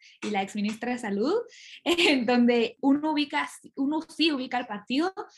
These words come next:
y es más fácil que a uno le mencionen los nombres de los diputados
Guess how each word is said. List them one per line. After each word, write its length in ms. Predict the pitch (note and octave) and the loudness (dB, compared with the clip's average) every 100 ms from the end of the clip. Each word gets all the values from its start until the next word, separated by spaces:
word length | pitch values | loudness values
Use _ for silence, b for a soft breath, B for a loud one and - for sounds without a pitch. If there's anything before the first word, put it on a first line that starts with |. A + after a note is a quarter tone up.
| B B | B B
y 120 | C4 B3+ | 2 2
es 100 | B3+ | 4
más 180 | C4 | 0
fácil 400 | C4 B3+ D4 C#4 - | 0 -2 -2 -6 -4
que 80 | |
a 100 | A3+ | -4
uno 200 | G#3 A3 | -2 -4
le 100 | B3 | -4
mencionen 520 | A#3+ G3+ A3+ A3+ B3 B3+ | -4 -6 -6 -6 -6 -6
los 120 | G#3+ | -6
nombres 320 | G#3+ A3+ A#3 | -6 -4 -2
de 100 | A#3+ | -2
los 160 | C#4 C4 | -2 -4
diputados 720 | D4+ B3 A3 A3 B3+ F#4 | -6 -8 -8 -4 -2 -4